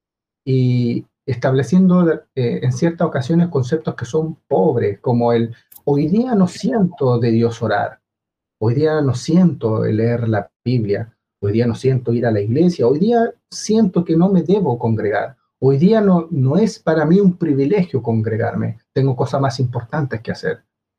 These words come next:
hoy día siento que me, me es difícil perdonar, o esta vez no voy a perdonar", y llevar una vida sumergida,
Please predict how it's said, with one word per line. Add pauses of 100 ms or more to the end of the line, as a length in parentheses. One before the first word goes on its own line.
(360)
hoy
día
siento
que (640)
me,
me
es
difícil
perdonar, (540)
o
esta
vez
no
voy
a
perdonar", (320)
y
llevar
una
vida (120)
sumergida,